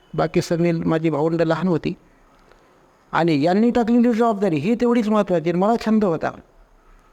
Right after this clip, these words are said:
ज्यावेळेस मला काम करायचं होतं त्यावेळेस मी त्यांच्या पाठीमागं लागलो, "मला तुम्ही काम द्या." आणि आज त्यांना गरज आहे माझी, मी त्यांना नाही कसा म्हणू शकत होतो, म्हणून मी त्यांना होकार दिला. आणि मग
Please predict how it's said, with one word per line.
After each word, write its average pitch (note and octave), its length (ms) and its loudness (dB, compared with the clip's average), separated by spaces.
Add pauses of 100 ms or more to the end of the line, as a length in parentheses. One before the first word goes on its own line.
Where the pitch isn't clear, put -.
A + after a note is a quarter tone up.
(140)
ज्यावेळेस G3 380 2
मला F3+ 260 2
काम A3+ 240 2
करायचं A#3 340 2
होतं G#3+ 200 2
त्यावेळेस G#3 280 0
मी G#3 120 2
त्यांच्या G#3 280 0
पाठीमागं G3+ 420 0
लागलो, D3+ 240 0
"मला E3+ 220 0
तुम्ही F3 240 -2
काम F3 260 0
द्या." D3+ 140 0 (580)
आणि D3+ 140 -2
आज F3+ 140 0 (120)
त्यांना G#3 260 2
गरज A#3+ 280 0
आहे A3+ 60 2
माझी, D3+ 320 -2 (380)
मी F#3 80 2
त्यांना G3 260 0
नाही F#3 220 2
कसा G3 200 -2
म्हणू F3 180 0
शकत C#3+ 280 -4
होतो, B2 240 -6 (440)
म्हणून F#3 180 2
मी G3 100 2
त्यांना F3+ 200 2
होकार E3 300 0
दिला. D#3+ 240 0 (1000)
आणि F3 180 0
मग F#3 240 0